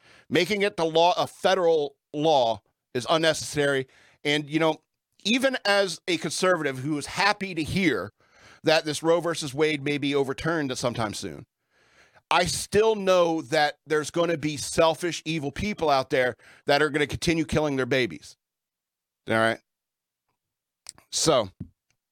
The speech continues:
just wanted to say a few comments on it because, you know, <sighs> these idiots, these idiots. Z K over there.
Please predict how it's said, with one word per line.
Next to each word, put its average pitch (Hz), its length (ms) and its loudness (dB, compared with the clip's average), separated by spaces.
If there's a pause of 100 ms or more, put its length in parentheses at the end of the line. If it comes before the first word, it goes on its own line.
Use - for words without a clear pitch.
(1080)
just 175 180 -4
wanted 180 160 4
to 147 80 -4
say 180 140 2
a 165 40 2
few 170 160 -6
comments 147 440 2
on 139 180 2
it 139 80 -4
because, 127 400 -2
you 123 60 -4
know, 117 180 -2 (180)
<sighs> - 480 -14
these 127 260 -4
idiots, 139 540 0 (460)
these 120 220 -2
idiots. 92 480 -8 (1300)
Z 127 100 -12
K 135 200 -4
over 135 120 -4
there. 143 220 -2